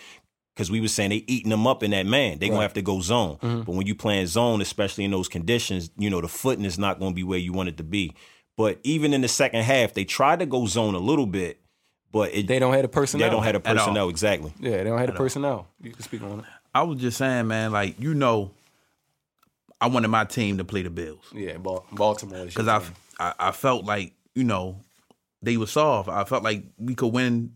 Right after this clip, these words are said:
Speaker 3: we could win in the trenches.
Speaker 2: Right.
Speaker 1: Mm-hmm.
Speaker 3: Basically what the Bengals did.
Speaker 2: Right.
Speaker 3: They beat 'em up in the trenches, offensive line, defensive line. They was expecting, uh, Burrow to drop back and pass the whole game. No, he got two offensive linemen out.
Speaker 2: Mm-hmm.
Speaker 3: So they ran it down their throat.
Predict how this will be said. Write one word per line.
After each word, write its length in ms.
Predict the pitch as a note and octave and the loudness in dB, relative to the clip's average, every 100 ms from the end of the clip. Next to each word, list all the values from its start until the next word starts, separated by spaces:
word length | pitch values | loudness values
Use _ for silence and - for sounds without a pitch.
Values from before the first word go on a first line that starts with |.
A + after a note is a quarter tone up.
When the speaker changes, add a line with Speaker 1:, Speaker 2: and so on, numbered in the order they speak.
| _ | _
Speaker 3:
we 80 | - | -6
could 140 | A#2+ A#2+ | -2 0
win 120 | A#2+ | 2
in 80 | A#2 | 0
the 60 | |
trenches. 460 | G#2+ D#3 D3 F#2 - | 0 -2 -2 -6 -10
Speaker 2:
Right. 240 | G#2 G2 | -8 -4
Speaker 1:
Mm-hmm. 200 | G2 F#2 F#2+ | 0 2 2
Speaker 3:
Basically 300 | B2 B2+ A#2 | 2 0 0
what 200 | A#2+ G2+ | 0 -2
the 60 | |
Bengals 340 | A#2 E3+ C3 G2 | 0 0 0 -2
did. 320 | F2+ E2+ - | -6 -8 -6
Speaker 2:
Right. 180 | F#2+ E2+ | -4 0
Speaker 3:
They 120 | A2 | -2
beat 300 | F#2+ B2 D3 | 0 0 2
'em 100 | C#3 | 2
up 260 | C#3 C#3+ - | 2 0 -2
in 60 | |
the 60 | A2+ | -4
trenches, 400 | F#2+ C#3 A#2+ - | -2 -4 -4 -4
offensive 460 | G2+ A#2+ A#2 A2+ A2+ | 0 0 0 -4 -2
line, 260 | G#2+ G#2+ | 0 0
defensive 360 | G2 G#2 F#2+ F#2 | 0 -4 -6 -10
line. 200 | F2 E2+ - - - - | -10 -10 -14 -20 -12 -2
They 100 | A2+ | 0
was 100 | G2+ | 0
expecting, 640 | G2+ - D3+ D3+ B2 A2 - - _ _ _ _ - | -4 0 0 0 -2 -4 -8 -18 _ _ _ _ -2
uh, 320 | G#2 G2+ F#2+ | 0 2 0
Burrow 480 | F#2 A#2+ A#2+ A2 G2+ | 0 2 4 2 0
to 80 | F#2+ | -4
drop 280 | F2+ A2 G2+ | -2 -2 -2
back 120 | F#2+ | -4
and 100 | F#2+ | 0
pass 260 | C3+ B2 | 2 2
the 100 | A2+ | 0
whole 160 | F#2+ F#2 | -4 -4
game. 300 | F2 E2+ E2+ - | -6 -10 -12 -16
No, 360 | - D3+ F3+ C#3+ | -6 -2 0 0
he 100 | A#2+ | 0
got 220 | D3+ C#3 | 0 0
two 180 | - D3+ | 0 0
offensive 320 | C#3 C3 C#3 | 0 0 -2
linemen 320 | D3 D#3 C#3+ | 0 0 0
out. 200 | G2+ E2 - - | -2 -4 -10 -12
Speaker 2:
Mm-hmm. 260 | G#2+ G#2 G#2 | -10 -10 -6
Speaker 3:
So 140 | - | -2
they 100 | G#2+ | -2
ran 280 | F#2 A2+ B2+ | 2 2 2
it 80 | A#2+ | 2
down 180 | A#2+ A#2+ | 2 2
their 120 | A#2+ | 0
throat. 360 | A#2 G#2+ G#2+ | 0 0 0